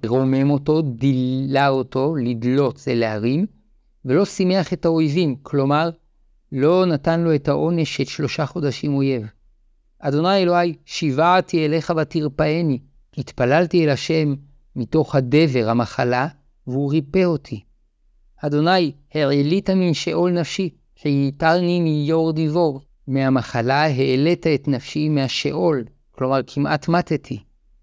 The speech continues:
"חייתני מלרדת לבור, מיער דיבור." זמרו לאדוני חסידיו,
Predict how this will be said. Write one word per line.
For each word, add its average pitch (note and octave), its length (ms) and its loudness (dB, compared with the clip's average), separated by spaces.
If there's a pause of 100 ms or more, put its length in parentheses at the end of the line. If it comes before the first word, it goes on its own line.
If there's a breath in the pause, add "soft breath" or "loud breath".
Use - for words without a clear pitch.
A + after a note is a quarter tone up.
(160)
"חייתני E3+ 880 0
מלרדת C#3+ 760 2
לבור, C#3+ 400 -2
מיער C#3 440 0
דיבור." C3+ 460 -2 (440)
זמרו E3+ 420 2
לאדוני G3+ 400 4
חסידיו, F3+ 500 -2